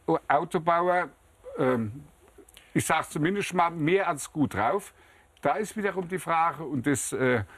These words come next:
müssen dann, äh, ach, äh, Politiker mitentscheiden, äh, äh, oder eigentlich entscheiden, in welchem Rechtsrahmen, äh, man auf diese Art bei uns, äh,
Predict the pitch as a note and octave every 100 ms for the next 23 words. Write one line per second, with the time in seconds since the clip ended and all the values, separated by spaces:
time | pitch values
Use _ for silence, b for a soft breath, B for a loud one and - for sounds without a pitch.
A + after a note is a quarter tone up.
0 | B B B B B2+ D3 D#3 C#3 C3+ C3+
1 | A2+ A#2 G#2+ B2+ B2 - B2+ A#2 - C3+
2 | G#3 F3+ F#3+ F3 F3 E3+ - E3 D#3+ D3+
3 | A#2+ B B B B B D3 D3+ C#3 C#3
4 | - D#3 C3+ A#2 B2+ A#2+ A2+ A2 F#2+ A#2+
5 | G2 C#3 D3 D3 D3+ B2 D#3 C3+ G#2+ C3+
6 | E3+ - E3 D3+ D#3+ E3 C#3+ - B B
7 | B B D3 C#3 C#3 - D3 C#3 C#3+ C3+
8 | C#3+ C3+ E3+ E3+ D3+ B2 C3+ - A#2 B2
9 | G#2+ - A#2